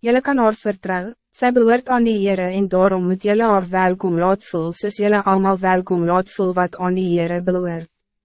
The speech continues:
Julle moet ook vir haar help en vir haar alles gee wat sy nodig het, want sy het vir baie ander mense gehelp. Sy het ook vir my gehelp. Ek stuur groete vir Priska en Aquila.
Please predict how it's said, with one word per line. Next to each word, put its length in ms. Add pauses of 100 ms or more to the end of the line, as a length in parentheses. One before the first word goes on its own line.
(480)
Julle 240
moet 160
ook 220
vir 160
haar 180
help 320
en 80
vir 160
haar 160
alles 320
gee 240
wat 160
sy 160
nodig 400
het, 160 (400)
want 160
sy 240
het 80
vir 160
baie 400
ander 320
mense 480
gehelp. 400 (720)
Sy 240
het 160
ook 160
vir 160
my 160
gehelp. 480 (480)
Ek 80
stuur 400
groete 320
vir 160
Priska 440 (120)
en 160
Aquila. 640